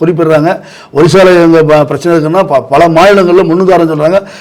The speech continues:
தமிழ்நாட்டுல அதுவும் கோவிலுக்குள்ள பாலியல் பிரச்சனை.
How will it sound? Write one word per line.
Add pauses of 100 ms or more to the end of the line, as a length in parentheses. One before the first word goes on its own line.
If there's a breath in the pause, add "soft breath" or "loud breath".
(160 loud breath)
தமிழ்நாட்டுல
அதுவும்
கோவிலுக்குள்ள
பாலியல் (560)
பிரச்சனை.